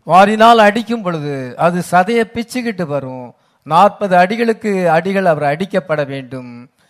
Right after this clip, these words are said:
எல்லாரும் மத்தியிலையும் அவர் போய் நிக்க வேண்டும். முள்முடி சூட்டி அடிக்கும் பொழுது முள்ளு தலைக்குள்ள இறங்கும், உடம்பெல்லாம் ரத்தம் வடியும். இதோ சிலுவையை சுமக்க முடியாம சுமந்து போகணும்.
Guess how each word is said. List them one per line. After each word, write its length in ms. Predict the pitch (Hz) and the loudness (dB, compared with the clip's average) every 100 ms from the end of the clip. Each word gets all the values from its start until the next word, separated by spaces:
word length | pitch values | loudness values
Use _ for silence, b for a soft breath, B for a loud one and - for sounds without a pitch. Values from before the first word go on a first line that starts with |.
| _ - | _ -4
எல்லாரும் 560 | 175 208 233 247 226 | 0 4 6 6 2
மத்தியிலையும் 480 | 196 196 220 220 208 | -2 -4 -4 -2 0
அவர் 160 | 170 156 | -2 -4
போய் 220 | 175 180 | -8 -8
நிக்க 280 | 156 - 175 | -10 -8 -8
வேண்டும். 420 | 151 143 131 131 123 | -6 -8 -10 -14 -14
முள்முடி 440 | 131 214 226 233 208 | -16 -16 -14 -12 -12
சூட்டி 320 | 165 214 185 175 | -14 -16 -4 -2
அடிக்கும் 380 | 156 185 190 160 | -2 -4 -12 -14
பொழுது 160 | 151 | -14
முள்ளு 260 | 143 190 226 214 | -14 -12 -12 -2
தலைக்குள்ள 500 | 180 202 214 208 190 | 0 0 -6 -6 -4
இறங்கும், 460 | 151 147 143 127 120 _ _ _ _ | -4 -8 -14 -20 -20 _ _ _ _
உடம்பெல்லாம் 840 | 143 165 208 226 240 240 240 233 233 233 | -14 -8 -4 -2 -2 0 2 4 4 2
ரத்தம் 360 | 196 185 185 190 | 0 -4 -2 -2
வடியும். 460 | 160 147 139 131 123 _ _ _ - | -4 -6 -10 -12 -16 _ _ _ -8
இதோ 200 | 165 165 151 | -2 -2 -4
சிலுவையை 440 | 190 214 208 196 | -4 -4 -2 -4
சுமக்க 460 | 180 165 175 185 180 | -4 -6 -6 -6 -6
முடியாம 520 | 160 147 160 156 160 | -6 -4 -2 -2 -4
சுமந்து 380 | 147 143 143 147 | -12 -16 -16 -16
போகணும். 320 | 127 131 120 | -16 -20 -20